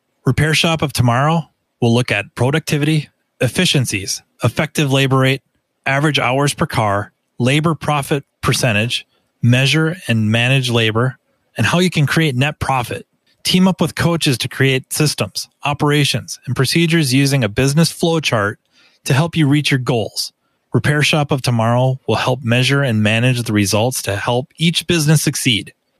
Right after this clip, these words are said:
Best of all, it's not do it yourself. It's all done for you. Their goal is to help dealers do what they do best, fix cars and build relationships at the counter and in the community. Repair Shop of Tomorrow will take the other minutia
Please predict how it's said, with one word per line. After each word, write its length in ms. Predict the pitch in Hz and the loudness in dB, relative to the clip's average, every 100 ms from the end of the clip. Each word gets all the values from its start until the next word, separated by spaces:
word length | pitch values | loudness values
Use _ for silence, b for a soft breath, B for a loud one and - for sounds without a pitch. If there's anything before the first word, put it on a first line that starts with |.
| - | -4
Best 220 | 190 - | -2 0
of 100 | 131 | 0
all, 260 | 107 104 - | 0 0 -2
it's 200 | 143 - | -2 2
not 240 | 185 196 | 2 2
do 120 | 220 | 0
it 60 | 202 | 2
yourself. 540 | 170 147 151 104 - - - | 2 2 0 -2 -8 -20 -8
It's 180 | 131 - | -6 -2
all 200 | 151 165 | 0 2
done 220 | 185 170 | 2 2
for 240 | - 180 | 2 0
you. 180 | 135 101 - _ _ _ _ _ - | 0 -2 -6 _ _ _ _ _ -2
Their 140 | 165 | 0
goal 300 | 165 165 165 | 0 0 0
is 100 | 156 | 0
to 100 | - | -2
help 300 | 110 156 170 | -2 -2 -2
dealers 400 | - 156 156 147 | 0 2 4 2
do 220 | 117 143 | 0 2
what 160 | 143 117 | 2 0
they 160 | 131 135 | 0 2
do 240 | 127 135 | 2 2
best, 400 | 117 95 - - _ _ | 0 -4 -6 -12 _ _
fix 240 | - 156 - | -6 -4 -4
cars 440 | - 135 131 127 | -2 0 0 -2
and 140 | 107 110 | -2 -2
build 220 | 135 151 | 0 0
relationships 640 | 151 139 135 147 - 131 | 2 2 2 2 2 0
at 140 | 107 - | -6 -6
the 80 | |
counter 540 | - - 139 127 92 - _ _ | -6 -2 0 0 -4 -12 _ _
and 100 | - | 0
in 120 | 127 143 | 2 4
the 60 | |
community. 580 | 139 143 151 123 - - _ _ _ _ _ | 4 2 2 0 -4 -12 _ _ _ _ _
Repair 280 | 123 139 127 | -2 0 0
Shop 220 | - 135 | 0 0
of 100 | 135 | -2
Tomorrow 380 | 135 120 123 127 | 0 2 2 2
will 120 | 113 | 0
take 400 | - 120 120 - | 0 -2 -2 -4
the 180 | 104 101 | -4 -2
other 320 | 143 156 151 | 0 2 2
minutia 480 | 135 123 151 151 107 | 4 4 4 4 0